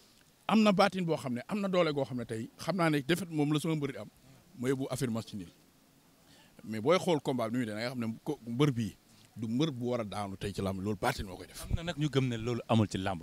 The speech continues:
Speaker 2: am na ñoo xam dañuy naan la mystique amul ci làmb, sëriñ yi dañuy naxaate, mbër làmb entraînement, doole, fit, mën a bëre, mais looy wax ci loolu?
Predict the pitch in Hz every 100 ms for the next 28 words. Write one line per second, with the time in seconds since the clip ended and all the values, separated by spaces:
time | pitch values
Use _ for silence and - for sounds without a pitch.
0 | 87 113 123 127 123 123 123 120 120 117
1 | 131 - 120 127 123 117 117 113 104 -
2 | 120 113 117 117 110 117 120 113 - -
3 | - - 127 143 160 135 131 - 160 147
4 | 143 143 135 131 139 135 127 143 - 131
5 | 127 131 110 - - - - 101 160 -
6 | _ _ _ _ _ 117 135 127 95 95
7 | 87